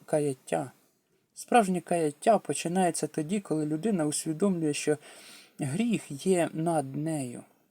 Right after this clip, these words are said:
що гріх є частиною її природи. І коли ми сповідуємо, що гріх є частиною нашої природи, тоді Бог народжує нас згори.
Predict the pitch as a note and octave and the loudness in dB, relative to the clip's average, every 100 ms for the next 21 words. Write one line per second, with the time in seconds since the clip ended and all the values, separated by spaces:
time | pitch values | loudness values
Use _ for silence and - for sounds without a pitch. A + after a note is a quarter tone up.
0 | _ _ _ _ _ _ _ - - D#3 | _ _ _ _ _ _ _ -8 -2 -2
1 | C3 F#3+ G3 - D#3+ D3+ - C#3 - D3+ | -2 -4 -4 -4 -4 -4 -4 -8 -8 -6
2 | C#3 C3 C3 - C3 C3+ B2+ C3+ - _ | -6 -6 -10 -10 -10 -8 -10 -12 -20 _
3 | _ _ - - - D3+ G#3 B3+ A#3+ - | _ _ -20 -20 -12 0 4 6 4 2
4 | - F#3+ B3 F#3+ E3+ D3+ - C#3+ C#3+ G#3 | 0 0 0 2 0 -2 -6 -6 -2 0
5 | A#3 - D#3 F3 F3 E3 _ - - - | 0 -4 -6 -2 0 -2 _ -20 -20 -20
6 | - _ _ - D3+ - A3+ F#3+ D#3+ D#3 | -20 _ _ -2 0 2 2 2 2 0
7 | D3+ D#3+ D3 C#3 D3 D3+ C#3 - C#3 - | -2 -4 -4 -4 -2 -2 -2 -6 -8 -8
8 | B2+ - G3 G3 - _ _ _ _ _ | -8 0 2 2 -4 _ _ _ _ _
9 | _ D3+ D3+ D#3 C#3+ D3 C#3 C3+ B2+ - | _ -6 -4 -4 -4 -4 -4 -6 -8 -10
10 | C#3 - | -10 -10